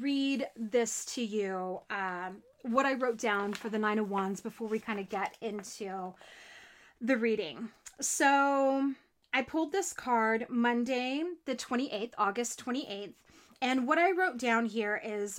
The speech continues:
"Release the burden, ask for help, ask for,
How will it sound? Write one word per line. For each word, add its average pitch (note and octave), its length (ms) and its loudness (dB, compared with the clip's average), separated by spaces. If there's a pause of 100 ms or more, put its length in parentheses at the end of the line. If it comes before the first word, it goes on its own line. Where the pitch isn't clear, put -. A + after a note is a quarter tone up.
"Release B3+ 680 4
the A#3 220 -2
burden, F#3+ 540 -8 (460)
ask B3 520 2
for A#3+ 220 0
help, - 460 -4 (1300)
ask C#4+ 540 4 (200)
for, C#4+ 140 2